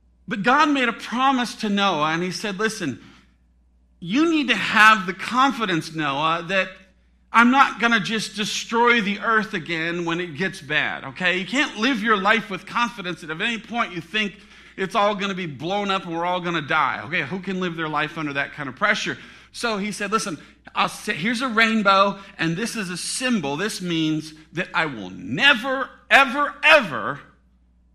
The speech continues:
destroy the earth like I have with the flood." And then, then he throws in this statement, "Even though, even though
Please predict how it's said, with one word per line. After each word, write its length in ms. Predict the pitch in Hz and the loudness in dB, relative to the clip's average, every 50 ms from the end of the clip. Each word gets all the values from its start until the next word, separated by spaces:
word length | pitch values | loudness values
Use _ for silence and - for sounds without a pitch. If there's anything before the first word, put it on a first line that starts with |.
| - | -20
destroy 500 | - - - - - - 170 180 190 196 | -18 -16 -16 -12 -6 0 2 4 4 4
the 180 | 180 180 185 - - | 4 0 -4 -6 -4
earth 480 | - 143 139 139 143 147 - - - - - - - | -2 0 0 0 -2 -4 -8 -12 -20 -20 -20 -12 -10
like 240 | 131 127 127 - | -10 -10 -8 -8
I 80 | 95 131 | -10 -10
have 520 | 123 117 135 131 123 120 120 117 104 - - - _ _ _ _ _ _ _ - | -8 -6 -4 -2 0 0 -2 -2 -4 -8 -14 -20 _ _ _ _ _ _ _ -10
with 160 | - 131 123 | -10 -8 -8
the 80 | - | -8
flood." 540 | 143 - - 202 196 185 135 110 107 104 107 - - - - _ _ _ _ _ _ _ _ _ _ _ _ _ _ _ _ | -10 -8 -2 0 2 4 4 4 2 -2 -6 -12 -16 -20 -20 _ _ _ _ _ _ _ _ _ _ _ _ _ _ _ _
And 80 | - 170 | -2 0
then, 220 | 175 175 165 - | 0 0 0 -2
then 120 | - 185 185 | -4 -2 -2
he 80 | 196 196 | -2 -2
throws 260 | 196 202 190 170 165 | -2 0 0 0 0
in 100 | 175 165 | 0 -2
this 140 | 160 156 - | -4 -4 -4
statement, 360 | - 160 131 - - 101 - - _ _ _ _ _ _ _ _ _ _ _ _ _ _ _ _ _ - | -4 -4 -4 -4 -8 -14 -14 -18 _ _ _ _ _ _ _ _ _ _ _ _ _ _ _ _ _ -4
"Even 480 | - 240 269 269 233 196 226 214 202 196 | 0 2 2 2 4 2 2 2 4 4
though, 400 | 196 214 196 156 107 95 90 85 - - - _ _ _ _ _ _ _ _ _ _ - | 6 6 6 6 4 0 -6 -8 -14 -20 -20 _ _ _ _ _ _ _ _ _ _ 0
even 440 | 233 220 254 240 220 240 233 220 | 2 4 4 4 4 2 2 2
though 380 | 190 190 170 147 127 127 131 117 | 4 4 4 4 2 0 -4 -6